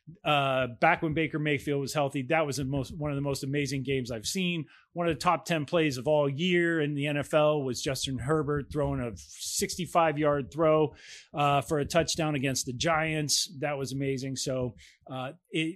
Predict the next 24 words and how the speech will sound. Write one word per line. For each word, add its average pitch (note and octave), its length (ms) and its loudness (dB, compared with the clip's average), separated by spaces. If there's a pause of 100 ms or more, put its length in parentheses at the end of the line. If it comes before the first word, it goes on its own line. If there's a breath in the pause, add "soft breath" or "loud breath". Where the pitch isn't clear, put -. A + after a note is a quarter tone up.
really F#3+ 340 6
is D#3 180 0
laid D#3 300 -2
out D#3+ 280 4
well. D3+ 380 8
They C#3+ 100 2
put D3+ 180 -2
a B2+ 60 0
lot C#3 280 0
of C#3+ 80 0
money C#3 320 0
into C3 380 -2
it. B2+ 260 -6
They're C3+ 120 -2
gonna B2+ 160 -2
get B2 200 -4
it B2 120 -6
all A#2+ 180 -2
back. G#2 340 -6
I'm G#2+ 120 -10
not A2 160 -8
worried A2 200 -10
about G#2 280 -8
that. G#2 200 -8